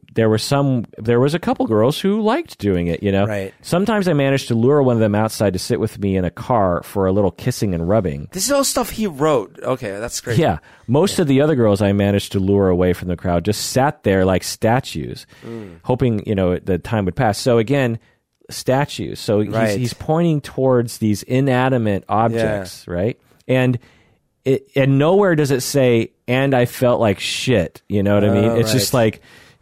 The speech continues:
Speaker 1: well, that's what you do. You try to lure
Speaker 2: Right.
Speaker 1: 'em out, and they're terrified, but, you know, you, you try to, you do stuff to 'em,
Speaker 2: Right, right.
Speaker 1: you know,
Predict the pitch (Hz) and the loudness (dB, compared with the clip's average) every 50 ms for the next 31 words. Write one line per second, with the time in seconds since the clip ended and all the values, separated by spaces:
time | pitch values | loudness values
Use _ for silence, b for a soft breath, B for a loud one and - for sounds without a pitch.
0 | _ - - 98 107 107 107 104 101 101 120 - - 120 - - 147 139 123 185 | _ -8 -2 2 2 4 4 4 4 2 2 0 -2 -4 -2 0 0 2 2 2
1 | 202 147 104 85 85 92 - 139 127 127 127 120 113 113 120 139 156 147 131 123 | 2 2 2 2 0 -2 0 0 2 2 4 4 4 4 4 4 4 4 2 2
2 | 120 127 143 156 - - 117 117 131 135 - - - 123 127 135 139 - - 151 | 2 2 2 0 0 0 2 2 2 0 0 -2 0 0 2 2 0 0 0 0
3 | 156 160 139 147 156 - - 123 127 143 160 156 139 - b b b b b b | 0 0 0 -2 -4 -4 -4 -2 -2 0 0 0 -2 -4 b b b b b b
4 | - 92 - - 135 156 170 156 127 113 104 _ _ _ _ _ _ - 117 113 | -10 -8 -6 -2 -2 0 0 0 -2 -4 -8 _ _ _ _ _ _ -2 -2 -2
5 | 98 135 196 208 - - 143 120 - - 127 120 123 131 131 131 123 120 117 110 | 0 0 -2 0 0 0 -2 -2 0 0 0 2 2 4 4 4 4 4 4 2
6 | 107 117 - - 131 135 131 | 0 -2 -2 0 2 2 2